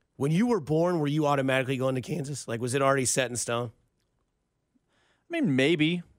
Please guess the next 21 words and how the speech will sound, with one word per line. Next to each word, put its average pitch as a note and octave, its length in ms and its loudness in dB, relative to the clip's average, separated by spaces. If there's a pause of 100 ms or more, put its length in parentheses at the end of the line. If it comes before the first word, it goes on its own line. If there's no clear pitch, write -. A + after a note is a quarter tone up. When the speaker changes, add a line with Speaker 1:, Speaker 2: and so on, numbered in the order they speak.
(140)
Speaker 1:
Yeah. F#2+ 220 -6 (200)
Speaker 2:
I D3+ 100 2
don't D#3 100 4
know. C3+ 240 4 (1400)
My D3+ 120 4
dad C3+ 220 4
went D#3 220 0
there. D#3 540 2 (380)
My G#2 60 -4
grandpa, C3+ 680 2 (260)
like, G#2+ 260 -4
used A2+ 240 -4
to G#2+ 60 -2
work A#2+ 300 -2
there. B2+ 280 2
So - 120 -8
there E3 60 2
was, E3 140 -2
there E3+ 140 2
was E3+ 180 0
a, A#2+ 180 2